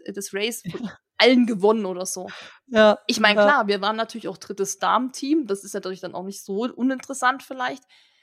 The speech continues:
Speaker 1: aber das war für uns ja in dem Moment erstmal völlig egal, aber als wir dann, ich hab ja noch eine S M S gekriegt, so richtig oldschool, wo dann stand, „Am nächsten Tag bitte elf Uhr zur Siegerehrung kommen.“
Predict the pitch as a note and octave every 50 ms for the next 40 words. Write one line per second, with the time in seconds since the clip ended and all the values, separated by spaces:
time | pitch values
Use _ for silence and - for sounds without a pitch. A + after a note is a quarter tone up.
0 | _ _ _ - G3+ G#3+ G#3+ G3+ G#3 _ G#3+ G#3 - A3+ A3+ A3+ - - - A#3
1 | A#3+ A3 A3+ G3+ G3+ G3 G#3 A3 G#3+ G#3 G#3 G#3 G3+ - - G#3 - - G#3 G3
2 | F#3+ G3 - _ _ _ _ _ _ _ _ _ _ - - A#3+ C4 C#4 B3 -
3 | - G3 G3 - F3+ F#3 G#3 - G#3 G3 - - A3 G#3+ G#3 - - - A3 G3+
4 | G3+ G3+ G#3 G#3+ G#3+ - _ _ _ _ _ _ _ _ _ _ _ - - B3
5 | A#3+ A3+ A3 A3+ F#3 A3 - - - - A3 G3 - B3+ C4 - - G#3+ G3 -
6 | - F#3 G3 - _ - - _ _ _ _ - - A2+ - - F#3+ G3+ G#3 G#3
7 | - - - - G3 G3+ A3+ A#3+ - _ _ _ _ _ - A3 G#3+ G3+ G3+ G3+
8 | - - - G#3+ G#3+ A#3+ C4+ - _ _ _ _ _ _ _ _ _ _ _ -
9 | G3 G3+ G3+ G#3 A#3+ B3 - - - - F3 - - G#3 G3+ G3+ G3+ _ G#3 G3
10 | G#3 - - - G3+ A#3 C4 B3+ - - - G#3+ G3+ G#3 G#3 G#3 - - A3 F#3+
11 | - - - A#3+ B3+ B3+ A#3 - - A#2+ D#3+ F#3 - F3+ F3+ F3+ - - F#3 F3+
12 | G3 G#3